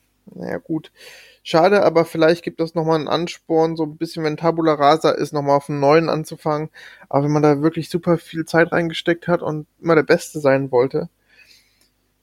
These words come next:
ist das halt kacke, ja. Ich versteh's, aber, naja, ich weiß, ich weiß gar nicht mal, was, was die Begründung dafür ist, aber schon echt schade.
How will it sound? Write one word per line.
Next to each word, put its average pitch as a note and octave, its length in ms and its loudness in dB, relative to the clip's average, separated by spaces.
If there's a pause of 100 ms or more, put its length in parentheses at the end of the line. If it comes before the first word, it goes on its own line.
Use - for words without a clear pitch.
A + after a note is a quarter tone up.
(580)
ist - 120 -18
das - 160 -18
halt - 160 -20
kacke, - 400 -20
ja. - 300 -10 (260)
Ich - 160 -16
versteh's, D#3 480 0
aber, C#3 460 2 (2500)
naja, A2+ 400 -4
ich D3+ 120 -18
weiß, D3 200 -2
ich D3 120 -2
weiß D3+ 180 2
gar C#3 140 2
nicht D#3+ 100 0
mal, D#3 160 2
was, D3 180 0 (100)
was C#3+ 240 -6
die D3+ 100 -6
Begründung D3+ 420 0
dafür - 340 0
ist, - 300 -10 (100)
aber B2 460 -2
schon C#3 420 -10 (220)
echt - 220 -12
schade. A#2 280 2